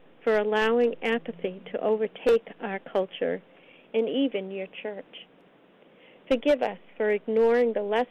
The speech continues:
popular message of judgment in your Bible and have our ears tickled by those only giving the grace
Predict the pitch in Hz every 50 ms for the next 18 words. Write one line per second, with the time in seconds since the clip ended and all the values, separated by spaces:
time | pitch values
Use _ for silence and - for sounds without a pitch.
0 | - - - - 240 226 233 - 262 247 240 247 240 226 214 190 185 - - -
1 | 190 190 - - 180 185 - - 220 196 196 196 - - - 185 180 180 - -
2 | 196 190 185 180 175 175 185 180 175 175 180 175 180 190 190 202 180 _ _ _
3 | _ - - - - - _ - 208 214 220 202 220 233 226 226 208 214 190 185
4 | 185 - - 240 220 208 196 - - - - - - 277 - - 202 175 170 -
5 | - _ _ _ _ _ _ _ - 202 196 196 196 214 202 196 202 196 - -
6 | - 214 208 214 208 202 190 - - 233 247 240 220 190 180 180 180 175 175 -
7 | - 208 208 220 226 -